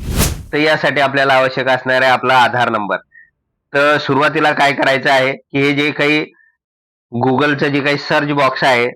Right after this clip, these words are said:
तर या ठिकाणी टाईप करायचं आहे आपल्याला एन पी सी आय.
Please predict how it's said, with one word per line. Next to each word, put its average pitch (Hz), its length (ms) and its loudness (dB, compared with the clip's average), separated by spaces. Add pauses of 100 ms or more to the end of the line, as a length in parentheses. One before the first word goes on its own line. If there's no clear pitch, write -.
(160)
तर 143 140 2
या 143 240 2
ठिकाणी 139 480 -2 (220)
टाईप 139 240 -2
करायचं 131 360 0
आहे 127 120 2
आपल्याला 117 380 0 (800)
एन 143 380 0 (520)
पी 147 480 2
सी - 680 -2
आय. 120 260 0